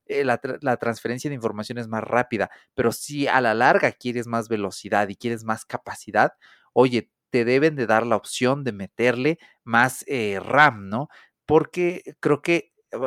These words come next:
te aceptaba bastante más ram la Mac Pro, bueno, te acepta bastante más ram, eh, entonces puede ser que este futuro llegue con esa Mac Pro y, y, pues, yo estoy de acuerdo, o sea,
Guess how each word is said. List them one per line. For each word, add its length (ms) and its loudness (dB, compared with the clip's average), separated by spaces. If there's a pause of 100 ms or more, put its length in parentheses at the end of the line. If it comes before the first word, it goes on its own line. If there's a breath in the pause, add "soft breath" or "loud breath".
(280)
te 100 2
aceptaba 580 4
bastante 460 -2
más 220 -4
ram 220 -2
la 140 -2
Mac 280 -6
Pro, 160 -2
bueno, 200 -6
te 80 -14
acepta 380 -2
bastante 400 -12
más 400 -6
ram, 380 -2 (420 soft breath)
eh, 320 -2
entonces 640 -4 (380)
puede 280 8
ser 220 2
que 80 0
este 160 -6
futuro 320 -4
llegue 320 -2
con 160 -6
esa 460 -4
Mac 320 -4
Pro 220 4
y, 60 0
y, 280 -8
pues, 200 -6
yo 100 -4
estoy 180 -2
de 60 4
acuerdo, 260 0
o 40 -10
sea, 220 0